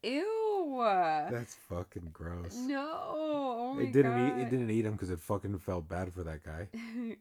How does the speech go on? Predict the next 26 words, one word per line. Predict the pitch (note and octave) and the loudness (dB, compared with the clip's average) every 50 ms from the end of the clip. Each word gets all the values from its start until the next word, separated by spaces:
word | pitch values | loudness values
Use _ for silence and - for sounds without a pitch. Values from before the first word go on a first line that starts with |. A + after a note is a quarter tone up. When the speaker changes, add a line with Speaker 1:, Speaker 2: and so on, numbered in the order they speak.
| - - | -8 -8
Speaker 2:
He | G2+ | -6
was | F#2 F2+ E2 | -4 -4 -4
Speaker 1:
Stop. | E2 F2+ | -4 -6
Speaker 2:
like, | E2+ - | -6 -6
he's | - G#2+ G2 - _ _ _ _ _ _ _ _ _ _ - | -8 -10 -10 -12 _ _ _ _ _ _ _ _ _ _ -8
Speaker 1:
"Please | C4+ C4+ C4+ C4+ C#4+ C4 C4+ | -4 -2 -2 -2 -2 -4 -4
be | C4+ C4+ A#3+ | -6 -6 -6
careful | - A3+ G#3+ G3 G3+ E3 A#2+ G3 F#3+ F#3+ | -6 -6 -4 -4 -4 -4 -6 -6 -4 -4
in | F#3+ F#3 F#3 | -4 -4 -4
Yorktown, | F3+ F#3 F#3 F3+ - - G#3 F3+ F3 F3+ F#3 | -4 -4 -6 -6 -8 -8 -8 -6 -6 -6 -8
Tex-, | - - - E3 - _ _ _ _ | -10 -10 -12 -12 -12 _ _ _ _
Texas | - F#3 F3 E3 - - D#3 D#3 - - | -14 -14 -14 -12 -12 -14 -14 -14 -12 -12
at | D3+ - - D#3 | -12 -12 -10 -10
night. | D#3 D3+ D3 D3 - _ _ _ _ _ _ - | -10 -10 -10 -10 -12 _ _ _ _ _ _ -14
If | G3 G3+ G3+ G#3 | -14 -12 -10 -10
you're | G3+ G3 F#3 F3+ | -8 -8 -8 -8
here, | F3+ - - - G#3 G#3 G#3 G#3 G3+ G3 G3 - | -10 -12 -14 -12 -10 -8 -6 -6 -6 -8 -8 -10
I | F3 E3+ | -10 -10
know | E3+ F3 F3 F3 | -8 -8 -8 -6
you'll | F3 F3 E3+ E3 E3 | -6 -6 -8 -8 -10
believe | D#3+ - D#3+ D#3+ D#3 D3+ D3+ D#3 D#3+ | -10 -12 -12 -10 -8 -10 -10 -10 -10
me | D#3 D3+ D3+ D3 | -10 -12 -10 -10
and | C#3+ C#3+ | -12 -14
take | - - D3+ - - | -14 -16 -16 -16 -14
my | - - | -14 -14
advice." | - - D#2+ - - - - - - - - | -12 -14 -16 -14 -12 -10 -10 -10 -10 -12 -16